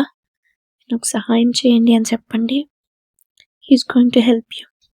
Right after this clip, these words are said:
Praise the Lord and Happy New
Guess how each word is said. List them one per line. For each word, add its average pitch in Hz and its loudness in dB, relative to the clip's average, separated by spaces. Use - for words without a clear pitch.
Praise 277 4
the 254 6
Lord 240 -2
and 262 0
Happy 285 4
New 277 8